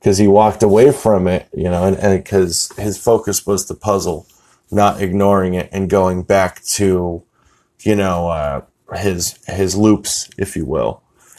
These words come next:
And that was a great way of Westworld really opening itself up to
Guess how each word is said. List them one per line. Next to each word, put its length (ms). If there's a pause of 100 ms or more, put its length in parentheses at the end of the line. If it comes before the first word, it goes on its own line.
(260)
And 240
that 160
was 100
a 60
great 200
way 340
of 580 (1400)
Westworld 800
really 400
opening 680
itself 500
up 300 (640)
to 720